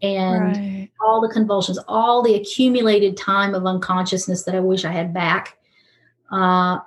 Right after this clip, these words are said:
Speaker 1: all the things I felt like it had cost me, even though I'd pushed through and pressed through. It's like, just, you know, I was half mad, half determined. And I just wondered what the Lord was doing, began to worship him and thank him.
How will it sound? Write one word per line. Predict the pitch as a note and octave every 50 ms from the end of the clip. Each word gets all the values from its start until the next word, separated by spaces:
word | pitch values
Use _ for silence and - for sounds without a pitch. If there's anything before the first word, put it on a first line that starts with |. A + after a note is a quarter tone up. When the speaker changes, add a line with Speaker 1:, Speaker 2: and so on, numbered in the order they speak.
| _ _ -
Speaker 1:
all | F#3+ G3 G#3
the | G#3+ A3 A3
things | A3+ A3 A3 G3+ G3
I | F#3+
felt | F#3 - D#3 E3+
like | F#3+ F#3 -
it | F3+
had | F3 F3 F3+
cost | - - - F#3 F3 F#3 - - G#3+
me, | G#3 G#3 G#3
even | G3 F#3+
though | F#3+ F3+
I'd | E3+ F3 E3+ -
pushed | - - G3+ G3+ - - -
through | G#3 G3+ G3 G3+
and | F#3 F3 -
pressed | - F#3+ F#3+ G3 G3 - -
through. | - G3+ G3+ G3 F#3+ G3 F#3+
It's | F#3 - - -
like, | - E3+ E3 D#3 - _ _ _ _ _ _ _ _ _ _
just, | - A3 A3 - _ _ _ _ -
you | A#3 G#3
know, | G3 F3+
I | F3 F3
was | F3+ F3+
half | - A#3 A#3+ A#3+ A#3
mad, | A#3 A#3+ A#3+ A#3+ B3 A#3+ B3 B3 A3+ A3 A3 - - - - _ _ _ _ -
half | - A3 A3 A3+ A3+
determined. | - G3+ - A3+ A3+ A3 G#3+ G#3+ G#3+ G#3 G#3+ G#3 F#3 - _ _ _ _ _ _ _ -
And | A3 A3 A3 G#3 G#3 G#3+ G#3 G3+ - -
I | - A3
just | G#3+ A3+ - -
wondered | G#3 G3+ G#3+ A3 G#3+ G3+ F#3 E3+
what | G3+ G3 F#3+
the | G3+ G3
Lord | G3+ G3 G3 G3 F#3
was | F#3+ F#3 F#3
doing, | - G#3 G3 F#3 F#3
began | F3+ E3+ G#3 G#3+ A3
to | A3
worship | G#3 F#3 G3+ G#3+ G#3+ - A3+ G#3 G#3
him | - G#3 G#3 G#3 G3+
and | F#3 F#3 F#3
thank | - G3+ G3+ G3 G3 -
him. | - G#3+ G3+ G3 G3 G3 G3 F#3